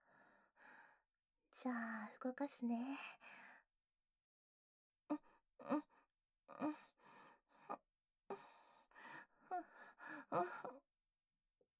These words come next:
初めての青缶だね。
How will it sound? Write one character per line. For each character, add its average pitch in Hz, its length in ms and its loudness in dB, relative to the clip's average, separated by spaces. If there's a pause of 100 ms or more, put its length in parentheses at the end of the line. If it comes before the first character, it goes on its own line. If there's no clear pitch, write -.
(3000)
初 269 260 8
め 262 100 12
て 208 160 4
の 202 100 4 (120)
青 247 120 6
缶 269 260 4
だ 285 100 6
ね。 349 480 2